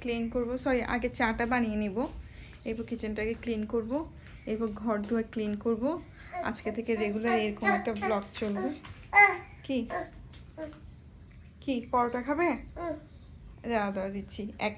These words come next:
মিনিট, পরোটা দিচ্ছি তোমাকে। পরোটা খাবে তুমি? খাবে? হ্যাঁ, পরোটা, আমার মেয়ে পরোটা খাবে বলতেছে। আমি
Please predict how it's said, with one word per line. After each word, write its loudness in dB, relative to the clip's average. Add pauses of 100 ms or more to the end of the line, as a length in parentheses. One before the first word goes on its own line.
মিনিট, -4 (880)
পরোটা 6
দিচ্ছি -4 (100)
তোমাকে। -6 (1300)
পরোটা 8
খাবে 2
তুমি? 4 (1400)
খাবে? 6 (1400)
হ্যাঁ, 2 (3750)
পরোটা, 0 (1080)
আমার -2
মেয়ে 2
পরোটা 2
খাবে 6
বলতেছে। 0 (420)
আমি 6